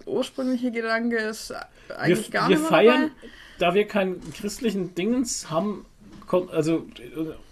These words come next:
Speaker 2: in unserem Umfeld und, und wir auch selber nicht
Speaker 1: Ja.
Speaker 2: christlich angehaucht sind in der Hinsicht, äh, also rituelle Feiertage feiern
Speaker 1: Ja.
Speaker 2: wir eben nicht und deswegen macht Weihnachten,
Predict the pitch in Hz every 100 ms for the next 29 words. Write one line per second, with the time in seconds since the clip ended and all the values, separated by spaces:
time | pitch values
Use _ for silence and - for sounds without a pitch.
0 | - 170 151 165 165 160 185 247 - 208
1 | 208 170 165 - 139 151 190 170 - 160
2 | 196 226 226 220 - 196 - 143 185 185
3 | 190 190 165 151 151 180 185 180 - -
4 | - - - - 147 156 - 139 147 131
5 | 160 165 147 170 - 151 196 196 165 170
6 | - 220 220 262 156 127 127 127 131 135
7 | 127 127 139 185 180 160 160 - 131 170
8 | 190 180 165